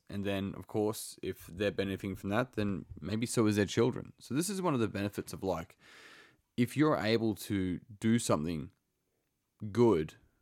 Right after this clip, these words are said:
like, you need to do that thing that is good. If you have an opportunity to do the right thing, to do a good thing, then do that. The world needs more of that, simple acts of good.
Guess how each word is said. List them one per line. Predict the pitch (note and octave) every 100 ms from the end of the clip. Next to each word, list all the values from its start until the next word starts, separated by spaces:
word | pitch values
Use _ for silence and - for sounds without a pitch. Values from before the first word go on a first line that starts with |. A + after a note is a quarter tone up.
| _ - _ _ _ _ -
like, | D#2 - _ _ _ _ _ _ _ G#2
you | A2 B2+
need | A#2+ B2+ A2
to | G2
do | G#2 A2
that | F#2+ - -
thing | A2 A2
that | F#2+ E2+
is | C#2 -
good. | D3 D#3 - - -
If | G#2 -
you | C#3+
have | C3 B2+
an | A2+
opportunity | A2 G#2+ - A2 G#2 E2 D#2 -
to | -
do | G#2+ A2+
the | G2+ F#2
right | G2+ G#2+
thing, | - F#2 D#2+
to | -
do | G2+ G2
a | G2+
good | A#2 A2
thing, | - A2 F2+ A#1 - _ _ _ _ _ -
then | G2+ G#2
do | G2+ A#2 A2
that. | D#2+ -
The | G#2
world | G2+ A2+ C3
needs | A#2 G2+ A2
more | G#2 G2 F#2
of | F#2 -
that, | F#2 E2 - _
simple | - C3+ B2+ C#3
acts | G2+ G#2 - - -
of | F2+ F2
good. | F#2 A#1+